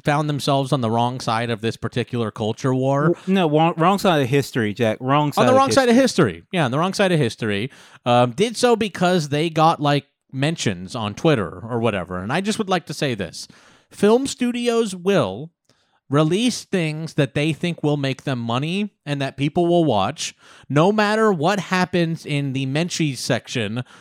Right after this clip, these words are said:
Speaker 1: of blue checkmark writers for fucking A V Club. I don't know what to tell you,
Speaker 2: <laughs>
Speaker 1: um, but it just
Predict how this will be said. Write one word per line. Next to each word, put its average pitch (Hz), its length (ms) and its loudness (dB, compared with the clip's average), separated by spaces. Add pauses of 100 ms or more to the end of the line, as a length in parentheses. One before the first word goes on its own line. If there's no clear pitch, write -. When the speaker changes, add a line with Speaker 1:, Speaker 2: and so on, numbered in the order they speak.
(140)
Speaker 1:
of 117 200 -2
blue 160 240 4
checkmark 160 640 0
writers 135 760 0
for 120 520 2
fucking 127 400 -4
A 123 160 -4
V 120 220 -2
Club. - 400 -8 (400)
I 196 120 2
don't 254 120 2
know 233 100 2
what 214 160 -2
to 202 80 -2
tell 165 260 2
you, 113 380 0 (160)
Speaker 2:
<laughs> - 160 0
Speaker 1:
um, 127 420 4
but 143 240 2
it 160 160 -2
just 220 340 4